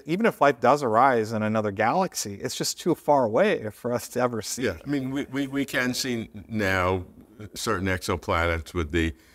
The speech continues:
Speaker 2: with the light of their host star shining through their
Speaker 1: That's all within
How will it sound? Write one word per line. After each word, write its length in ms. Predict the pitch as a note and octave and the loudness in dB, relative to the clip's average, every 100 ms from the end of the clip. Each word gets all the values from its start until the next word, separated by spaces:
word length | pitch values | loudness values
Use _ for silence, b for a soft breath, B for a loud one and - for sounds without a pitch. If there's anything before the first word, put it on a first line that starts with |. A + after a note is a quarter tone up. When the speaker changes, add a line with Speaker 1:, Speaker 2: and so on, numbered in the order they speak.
| b _ | b _
Speaker 2:
with 300 | F#2 F#2 E2+ | -2 -2 0
the 280 | E2+ E2 F2 | 0 2 0
light 360 | F2 F2+ F#2+ | 0 0 -2
of 160 | F#2+ F2+ | -2 0
their 220 | F2 D#2+ | 0 0
host 600 | G2+ F#2 F2 - - - | 0 -2 -2 -8 -12 -16
star 680 | - - F2+ E2+ D#2+ D#2+ D#2+ - - | -12 -2 2 2 2 -2 -6 -14 -20
shining 400 | - - E2 E2 | -16 -6 -4 -4
through 180 | E2 F2+ | -6 -8
their 100 | D#2+ | -4
Speaker 1:
That's 120 | F2 E2+ | -2 0
all 160 | E3 | 2
within 180 | D#3 C3+ | 2 4